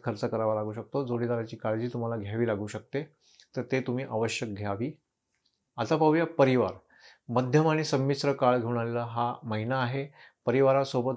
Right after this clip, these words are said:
तुम्ही स-, धार्मिक कार्य किंवा तीर्थाटन किंवा सहल एखादी प्लॅन करू शकता. वाहन संपत्ती घेण्यासाठी तुम्हाला परिवाराची पूर्णपणे साथ मिळणार आहे.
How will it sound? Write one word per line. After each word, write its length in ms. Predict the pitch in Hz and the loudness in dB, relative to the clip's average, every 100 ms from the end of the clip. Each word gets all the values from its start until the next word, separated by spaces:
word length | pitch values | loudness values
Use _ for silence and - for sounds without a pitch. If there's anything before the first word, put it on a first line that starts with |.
| 131 | -4
तुम्ही 240 | 123 131 | -6 -6
स-, 220 | 135 - - | -10 -14 -10
धार्मिक 420 | 113 110 127 127 131 | -4 -4 -2 -4 -2
कार्य 260 | 120 123 | 0 0
किंवा 300 | 123 123 127 | -2 -4 -4
तीर्थाटन 680 | 123 120 110 135 123 131 135 | -2 -4 -2 -2 0 -2 -2
किंवा 320 | 123 120 127 127 | -4 -4 -4 -6
सहल 500 | - 139 127 139 139 151 | -4 0 2 2 2 -4
एखादी 300 | 117 123 123 | -4 -4 -2
प्लॅन 300 | 123 113 117 | -2 -2 -2
करू 180 | 117 113 | -4 -4
शकता. 360 | 113 107 131 139 - - - - _ | -8 -6 -4 -4 -10 -20 -20 -20 _
वाहन 380 | 117 110 131 147 | -2 2 2 2
संपत्ती 640 | 147 123 123 131 - 143 | 0 -4 -2 -4 -2 -2
घेण्यासाठी 580 | 123 117 120 120 - 120 | -2 -2 -2 -4 -6 -6
तुम्हाला 300 | 117 117 120 | -6 -6 -6
परिवाराची 540 | 117 117 117 113 110 | -4 -2 -2 -2 -4
पूर्णपणे 520 | 120 123 123 131 123 123 | -6 -4 -4 -4 -6 -6
साथ 400 | - 117 131 135 | 0 2 2 0
मिळणार 320 | 135 120 | 0 0
आहे. 120 | 107 | 0